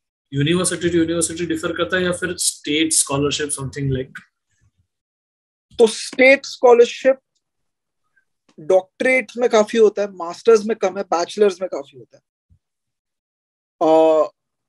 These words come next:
Speaker 2: university to university तो uni-, uh, scholarships dif-, differ करती है obviously, क्योंकि जितनी आपकी university ज्यादा prestigious होती है उतने ज्यादा उसके donors होते हैं, उतने ज्यादा कि scholarship भी basically कोई एक इंसान sponsor कर रहा है।
Speaker 1: हम्म।
Speaker 2: University खुद का तो नहीं देती है,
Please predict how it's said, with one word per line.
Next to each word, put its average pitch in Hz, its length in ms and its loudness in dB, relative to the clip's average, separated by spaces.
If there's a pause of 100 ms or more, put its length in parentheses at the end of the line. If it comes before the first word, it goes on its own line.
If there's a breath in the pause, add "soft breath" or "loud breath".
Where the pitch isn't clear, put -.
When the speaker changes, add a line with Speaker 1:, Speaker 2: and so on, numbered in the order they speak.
(180)
Speaker 2:
university 269 600 2
to 233 160 -6
university 226 460 0
तो 233 100 -2
uni-, 196 400 -6
uh, 156 140 2
scholarships 196 600 -2
dif-, 180 200 -4 (160)
differ 175 240 -2
करती 170 380 -2
है 160 60 -2
obviously, 151 500 -8
क्योंकि 151 220 -8
जितनी 165 340 0
आपकी 175 300 2
university 175 480 0
ज्यादा 165 260 2
prestigious 175 600 -2
होती 165 220 -4
है 185 140 -2 (640 soft breath)
उतने 208 300 2
ज्यादा 185 260 4
उसके 196 260 -2
donors 180 380 -4
होते 175 240 -8
हैं, 160 380 -14
उतने 175 300 -2
ज्यादा 170 540 2 (520)
कि 214 80 -6
scholarship 233 480 2
भी 247 140 -6
basically 233 540 -4
कोई 254 240 -4
एक 240 180 -4
इंसान 226 440 -4
sponsor 202 540 -4
कर 160 120 -12
रहा - 120 -20
है। - 640 -20
Speaker 1:
हम्म। 147 100 -4
Speaker 2:
University 202 400 2
खुद - 160 -14
का - 400 -8
तो 175 100 -4
नहीं 165 140 -8
देती 143 220 -10
है, 131 80 -14